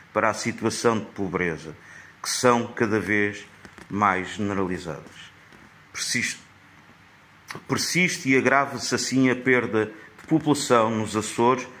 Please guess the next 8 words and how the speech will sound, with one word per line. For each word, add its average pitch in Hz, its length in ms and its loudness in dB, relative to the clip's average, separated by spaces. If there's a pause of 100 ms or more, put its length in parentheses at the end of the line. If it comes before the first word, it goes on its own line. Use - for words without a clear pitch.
(120)
com 127 140 4
reflexos 127 720 -2
dramáticos 113 640 2
nas 110 260 0
ilhas 110 360 -2 (280)
de 107 80 -4
menor 110 360 2
dimensão. 101 600 -4